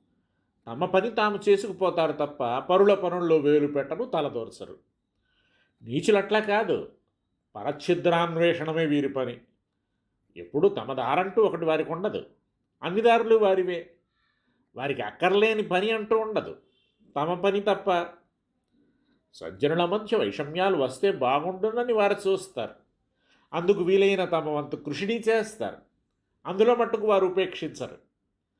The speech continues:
ఏ మనిషినైనా వీడు సజ్జనుడని, వీడు దుర్జనుడని ఎట్లా నిర్ణయిస్తాం, వేర్పరుస్తాం? వాళ్ళకు వేరే డ్రెస్సు, లాంఛనాలు వంటివి ఏమైనా ఉంటాయా ఏంటి? మానవ సృష్టిలోని వారంతా ఏకరూపంగానే ఉంటారు.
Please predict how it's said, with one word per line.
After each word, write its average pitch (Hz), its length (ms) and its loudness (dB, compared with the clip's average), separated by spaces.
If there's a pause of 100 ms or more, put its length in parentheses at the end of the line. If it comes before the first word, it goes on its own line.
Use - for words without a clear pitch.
(640)
ఏ 92 120 -6
మనిషినైనా 143 760 -4
వీడు 120 240 -4
సజ్జనుడని, 175 760 -2
వీడు 127 220 -4
దుర్జనుడని 190 760 -2
ఎట్లా 185 300 -2
నిర్ణయిస్తాం, 226 760 -2 (640)
వేర్పరుస్తాం? 196 800 2 (1000)
వాళ్ళకు 104 320 -8
వేరే 135 260 2
డ్రెస్సు, 117 440 -4
లాంఛనాలు 190 720 0
వంటివి 165 280 2
ఏమైనా 175 260 0
ఉంటాయా 151 480 0
ఏంటి? 180 580 -2 (640)
మానవ 147 300 2
సృష్టిలోని 180 580 2
వారంతా 180 420 2
ఏకరూపంగానే 214 920 0
ఉంటారు. 185 680 -2